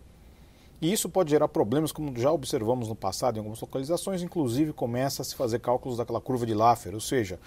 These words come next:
a partir de quanto imposto começa a ser cobrado, que faz com que caia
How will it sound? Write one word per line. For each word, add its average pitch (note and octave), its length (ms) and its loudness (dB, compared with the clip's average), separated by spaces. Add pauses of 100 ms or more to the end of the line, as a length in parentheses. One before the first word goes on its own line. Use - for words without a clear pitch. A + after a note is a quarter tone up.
(280)
a - 60 -10
partir A#2 340 0
de A2+ 100 -4
quanto F3 460 2
imposto C#3 480 -2
começa A2+ 320 -4
a - 20 -4
ser - 140 -6
cobrado, A#2+ 480 6 (260)
que - 120 -14
faz G#2 220 -4
com A#2+ 140 -8
que A#2+ 160 -6
caia G#2 420 2